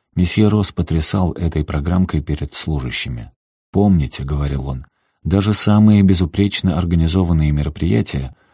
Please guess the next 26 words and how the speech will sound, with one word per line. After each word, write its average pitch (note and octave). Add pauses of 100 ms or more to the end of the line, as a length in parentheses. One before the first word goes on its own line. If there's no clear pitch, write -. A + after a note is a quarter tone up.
(160)
могут G#2+
обернуться F2
катастрофой. - (400)
То, G2
что F#2+
случилось F2+
той D#2+
ночью, F2+
страшный F2
сон E2+
для C#2+
хозяина C2+
гостиницы. A2 (420)
Но E2
это E2
расписание E2+
на E2+
пятнадцатое», - (840)
заметила D#2+
Скарлетт. C#2
«Я F2
думала, E2+
убийство D#2+
произошло E2
утром F2+
шестнадцатого. G2